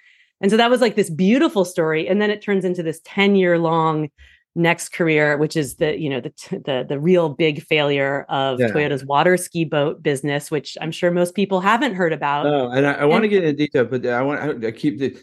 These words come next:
Speaker 2: the keep things, I'm like, "Oh, I gotta ask her this, I gotta
Speaker 1: Okay,
Speaker 2: ask
Speaker 1: so
Speaker 2: her
Speaker 1: ask,
Speaker 2: this."
Speaker 1: I'll, I'll take a pause, and then we
Speaker 2: Yeah,
Speaker 1: can
Speaker 2: yeah.
Speaker 1: dive into the
Speaker 2: Then we,
Speaker 1: failure, 'cause
Speaker 2: we'll finish
Speaker 1: there's
Speaker 2: the
Speaker 1: so much more to unpack around that, 'cause it was a ten-year,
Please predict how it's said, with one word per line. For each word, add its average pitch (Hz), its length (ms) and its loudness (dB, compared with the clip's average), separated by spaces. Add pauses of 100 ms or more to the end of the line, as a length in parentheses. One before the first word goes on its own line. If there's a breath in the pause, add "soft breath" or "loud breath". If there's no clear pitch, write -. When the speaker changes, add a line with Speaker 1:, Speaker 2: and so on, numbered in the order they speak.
Speaker 2:
the 123 80 -6
keep 170 200 -8
things, 151 200 0
I'm 123 100 0
like, 110 200 -4
"Oh, 123 120 -12
I 117 60 -10
gotta 127 180 -6
ask 107 180 -8
her 120 80 -2
this, 110 200 -2
I 107 60 -6
gotta 110 120 2
Speaker 1:
Okay, 208 100 0
Speaker 2:
ask 185 80 0
Speaker 1:
so 262 80 4
Speaker 2:
her 277 60 2
Speaker 1:
ask, 277 200 2
Speaker 2:
this." 294 60 2
Speaker 1:
I'll, 302 280 2
I'll 285 140 2
take 320 160 -2
a 277 40 -4
pause, 202 380 0
and 226 100 -6
then 240 80 -2
we 247 80 2
Speaker 2:
Yeah, - 60 4
Speaker 1:
can 226 80 0
Speaker 2:
yeah. 196 40 -2
Speaker 1:
dive 190 220 -4
into 190 200 -8
the 180 120 -10
Speaker 2:
Then 143 120 2
we, 143 80 2
Speaker 1:
failure, 135 100 0
'cause 135 100 -4
Speaker 2:
we'll 139 100 -4
finish 147 280 0
Speaker 1:
there's 254 140 2
Speaker 2:
the - 40 0
Speaker 1:
so 330 100 2
much 311 200 0
more 254 200 2
to 220 120 0
unpack 196 340 -4
around 175 140 -6
that, 175 120 -8
'cause - 80 -16
it 208 40 -10
was 202 100 -8
a 196 80 -2
ten-year, 185 640 -2